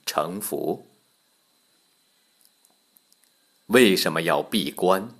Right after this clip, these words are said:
闭关就是让这个弘法的人安静，不要受到世俗的侵袭。真正救度众生的人才称得上是菩萨。菩萨是不怕自己受苦去救度众生的。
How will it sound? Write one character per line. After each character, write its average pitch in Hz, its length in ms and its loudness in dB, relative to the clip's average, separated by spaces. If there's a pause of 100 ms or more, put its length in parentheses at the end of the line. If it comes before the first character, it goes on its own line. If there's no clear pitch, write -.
(840)
闭 139 260 2
关 135 300 4
就 127 120 2
是 113 140 -2
让 113 180 0
这 101 120 2
个 92 100 0
弘 113 260 0
法 76 200 -2
的 73 120 -4
人 73 300 -6
安 107 320 -8
静， 78 280 -6 (340)
不 - 160 2
要 131 180 4
受 95 220 2
到 73 260 0
世 127 300 -2
俗 76 200 -2
的 71 140 -4
侵 117 320 -6
袭。 67 320 -8 (1120)
真 113 220 4
正 98 240 2
救 131 180 2
度 107 200 -2
众 104 260 2
生 120 240 -2
的 95 100 0
人 71 320 -4
才 78 280 -4
称 110 260 -8
得 92 100 -2
上 73 320 -2
是 71 240 -4
菩 67 400 -8
萨。 - 280 -4 (1200)
菩 104 280 0
萨 78 360 2
是 - 160 -2
不 113 180 -4
怕 160 260 2
自 131 160 -2
己 92 140 -6
受 107 300 0
苦 78 340 -6
去 101 160 -4
救 92 220 -2
度 78 180 -8
众 78 260 -6
生 80 300 -4
的。 - 160 -12